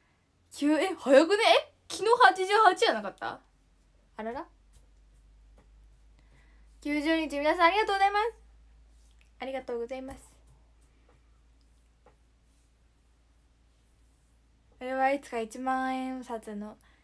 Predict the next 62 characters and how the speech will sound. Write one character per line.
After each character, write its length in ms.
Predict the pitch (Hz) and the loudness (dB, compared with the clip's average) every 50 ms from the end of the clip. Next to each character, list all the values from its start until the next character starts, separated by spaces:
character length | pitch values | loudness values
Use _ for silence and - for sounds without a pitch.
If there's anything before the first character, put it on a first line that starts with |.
| _ _ _ _ _ _ _ _ _ _ _ - - - | _ _ _ _ _ _ _ _ _ _ _ -20 -20 -20
ス 80 | - | -16
タ 120 | - 233 220 | -14 -14 -12
バ、 320 | 226 233 220 220 214 - _ _ _ _ _ _ _ - | -10 -10 -10 -10 -12 -14 _ _ _ _ _ _ _ -16
一 200 | - 247 240 240 | -10 -8 -8 -6
万 440 | 247 247 247 247 240 240 240 233 214 | -6 -8 -8 -8 -8 -8 -10 -12 -12
円 440 | 233 240 240 233 233 233 240 240 233 | -12 -10 -10 -10 -10 -10 -10 -12 -12
札 500 | - 247 233 220 220 - - 233 220 214 | -10 -10 -12 -12 -12 -16 -16 -14 -12 -10
の 220 | 214 226 254 - _ _ _ _ _ _ _ - | -10 -12 -12 -14 _ _ _ _ _ _ _ -20
お 60 | - 220 | -18 -14
風 120 | 233 262 | -10 -8
呂 80 | 262 247 | -8 -6
に 100 | 226 220 | -6 -8
入 200 | 202 226 226 226 | -8 -8 -8 -8
る 140 | 220 208 202 | -8 -10 -12
ん 60 | 196 | -12
だ。 180 | 196 - - _ _ | -16 -18 -20 _ _
部 80 | - 233 | -10 -8
屋 100 | 226 233 | -6 -6
も 120 | 233 233 | -6 -6
入 220 | 220 220 240 233 226 | -6 -6 -6 -6 -6
る 120 | 208 190 | -8 -10
ん 40 | 185 | -12
だ。 200 | 185 - - - _ _ _ _ _ _ _ _ _ _ _ _ _ _ _ _ _ _ _ _ _ - | -14 -16 -18 -20 _ _ _ _ _ _ _ _ _ _ _ _ _ _ _ _ _ _ _ _ _ -6
パ 100 | 302 294 | -4 -2
レ 80 | 294 | -2
ー 20 | 277 | -2
ド 60 | 254 | -2
し 60 | 269 | -4
よ 60 | 269 | -6
う 20 | 247 | -8
ね、 80 | 226 226 | -8 -8
し 80 | - | -4
ち 60 | - 302 | -2 0
ゃ 120 | 294 277 | 2 2
お 40 | 247 | 0
う 20 | |
ね。 140 | 226 220 220 | 0 -4 -6
み 140 | 240 269 294 | -4 -4 -2
ん 20 | |
な 300 | 302 302 294 294 254 - | 0 2 2 2 2 0
パ 140 | - - 330 | 0 0 2
タ 120 | 311 302 | 2 2
パ 120 | - 247 214 | -2 -2 -6
タ 120 | 226 233 | -6 -8
し 120 | - - 269 | -6 -4 -2
よ 100 | 262 247 | -2 -2
う 20 | |
ね、 120 | 220 208 | -2 -6
一 200 | 202 202 202 - | -8 -8 -10 -10
緒 40 | 202 | -14
に。 200 | 190 190 196 - _ _ _ _ - | -14 -14 -18 -20 _ _ _ _ -8
<laughs> 460 | 285 285 320 339 277 311 254 - - _ _ - - - _ _ _ _ _ _ _ _ _ _ _ _ _ _ _ _ _ _ - _ _ _ _ _ _ _ _ _ _ _ _ _ - | -4 -2 0 0 0 0 -2 -4 -6 _ _ -20 -20 -20 _ _ _ _ _ _ _ _ _ _ _ _ _ _ _ _ _ _ -20 _ _ _ _ _ _ _ _ _ _ _ _ _ -12
お 40 | 247 | -10
め 100 | 254 262 | -10 -8
で 60 | 247 | -6
と 80 | 269 | -6
う、 80 | 262 - | -8 -8
あ 100 | - 247 | -8 -8
り 60 | 247 254 | -6 -6
が 100 | 233 220 | -6 -8
と 80 | - | -10
う。 40 | 208 | -14